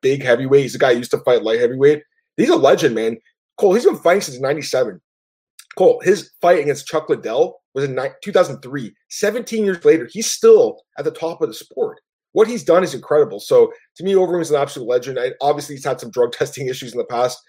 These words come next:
Uh, it seems like he's a clean athlete now. I mean, it's incredible what he's still doing at age forty. So, I, I have a lot of respect for Alistair Overeem, and, and I, I love what he's doing.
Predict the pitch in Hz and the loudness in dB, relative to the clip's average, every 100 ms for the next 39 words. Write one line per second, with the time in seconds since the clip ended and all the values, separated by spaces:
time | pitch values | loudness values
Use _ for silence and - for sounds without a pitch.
0 | _ _ _ - 113 - 156 147 143 - | _ _ _ -8 -6 -4 0 0 0 -6
1 | - 143 120 131 143 143 143 139 120 117 | -6 -4 -2 -2 -2 0 0 0 -2 -8
2 | 113 - - 123 117 110 110 - - 127 | -12 -8 -6 -4 -2 -4 -4 -10 -8 -6
3 | 117 117 101 107 107 - 113 127 135 113 | -4 -4 -4 -6 -8 -2 0 0 0 2
4 | - - _ - 113 - 123 151 143 135 | 2 -2 _ -10 -6 0 2 6 6 6
5 | 123 - 120 - 107 107 - 110 113 120 | 2 -2 -2 -2 -2 -4 -2 -2 0 -2
6 | 107 95 110 107 107 107 110 120 113 110 | -6 -6 -6 -6 -6 -4 0 0 2 -4
7 | 98 107 101 | -6 -8 -8